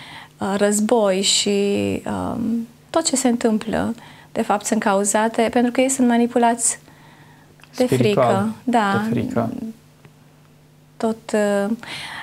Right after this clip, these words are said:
Speaker 1: și atunci când ei sunt eliberați, când înțeleg că,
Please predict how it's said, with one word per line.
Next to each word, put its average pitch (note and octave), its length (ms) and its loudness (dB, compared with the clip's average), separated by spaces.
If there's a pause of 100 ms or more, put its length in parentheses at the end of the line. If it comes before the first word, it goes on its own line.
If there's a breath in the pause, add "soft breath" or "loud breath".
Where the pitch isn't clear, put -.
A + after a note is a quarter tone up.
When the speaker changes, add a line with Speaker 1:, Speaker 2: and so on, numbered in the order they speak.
Speaker 1:
și - 80 -2
atunci C#4+ 240 2
când C4 180 4
ei C4 120 4
sunt A3+ 300 2
eliberați, G3+ 680 2
când G#3 200 0
înțeleg G#3+ 600 0
că, G#3+ 440 2